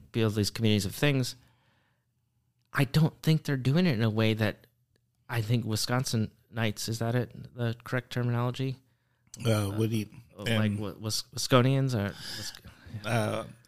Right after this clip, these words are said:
Speaker 2: I'm gonna go with Wisconsinites.
Speaker 1: Okay, Wisconsinites are doing without even think they're knowing they're doing it, because when they're having that conversation with a stranger at a bar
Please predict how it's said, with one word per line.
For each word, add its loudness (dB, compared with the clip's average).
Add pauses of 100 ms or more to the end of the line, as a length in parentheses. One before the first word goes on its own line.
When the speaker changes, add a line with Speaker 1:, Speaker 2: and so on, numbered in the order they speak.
Speaker 2:
I'm 2
gonna 2
go 2
with 2
Wisconsinites. -4
Speaker 1:
Okay, 0
Wisconsinites -2
are -2
doing 0 (560)
without 6
even 2
think 0
they're 2
knowing 6
they're 0
doing 0
it, 0
because 4
when 4
they're 6
having 4
that -2 (500)
conversation 4
with -4
a -2
stranger 4
at 4
a 2
bar 2